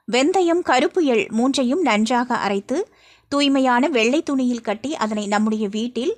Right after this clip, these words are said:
கன்னி மூலையில், தென்மேற்கு மூலையில் வைத்துவிட வேண்டும். இப்படி செய்தால் பணம் திரும்ப கிடைக்கும் என்று நம்பிக்கை உள்ளது.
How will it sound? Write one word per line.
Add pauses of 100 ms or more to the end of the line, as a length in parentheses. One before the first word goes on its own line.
(380)
கன்னி
மூலையில், (540)
தென்மேற்கு
மூலையில்
வைத்துவிட
வேண்டும். (440)
இப்படி
செய்தால்
பணம்
திரும்ப
கிடைக்கும்
என்று
நம்பிக்கை
உள்ளது.